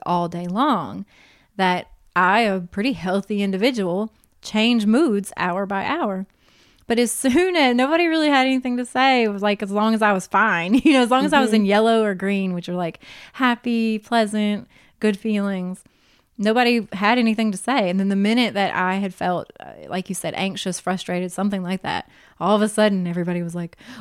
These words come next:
Speaker 1: "What's happening?"
Speaker 2: <laughs>
Speaker 1: Some, in order for you to share that publicly, it must be something horrible going on.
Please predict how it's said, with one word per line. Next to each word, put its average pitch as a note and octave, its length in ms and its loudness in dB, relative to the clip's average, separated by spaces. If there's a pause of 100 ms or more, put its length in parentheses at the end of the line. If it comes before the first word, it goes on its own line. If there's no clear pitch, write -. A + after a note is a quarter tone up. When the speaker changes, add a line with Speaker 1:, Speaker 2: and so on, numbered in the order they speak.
Speaker 1:
"What's G3+ 400 0
happening?" G#3+ 720 4 (140)
Speaker 2:
<laughs> - 100 -10
Speaker 1:
Some, A3 260 2 (180)
in G#3+ 80 4
order C#4+ 200 6
for C4+ 120 0
you B3 80 6
to G#3 80 6
share G#3+ 260 2
that B3 180 4
publicly, A#3+ 520 2
it G3 80 0
must A3 160 4
be B3+ 80 0
something G3+ 240 -2
horrible G#3+ 640 4
going G3+ 280 0
on. A3 520 -2